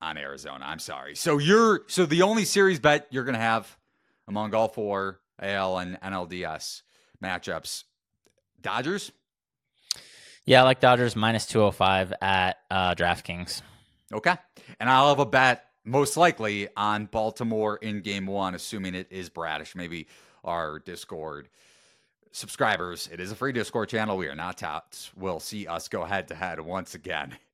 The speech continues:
Speaker 1: <laughs> in the M L B postseason. Can't wait. Can't wait for it.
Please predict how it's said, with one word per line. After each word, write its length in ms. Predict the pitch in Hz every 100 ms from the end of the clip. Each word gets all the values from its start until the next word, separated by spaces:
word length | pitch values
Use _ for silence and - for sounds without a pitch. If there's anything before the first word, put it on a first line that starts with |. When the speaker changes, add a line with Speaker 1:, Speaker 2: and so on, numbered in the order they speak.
| _
Speaker 1:
<laughs> 260 | _ _
in 140 | 104 98
the 220 | 90 87
M 140 | 90
L 100 | 85
B 140 | 76 76
postseason. 640 | - 80 69 76 67 69
Can't 300 | 143 240 208
wait. 300 | 143 78 - _ _
Can't 320 | 120 123 107
wait 260 | 76 71 -
for 300 | 87 67
it. 120 | 65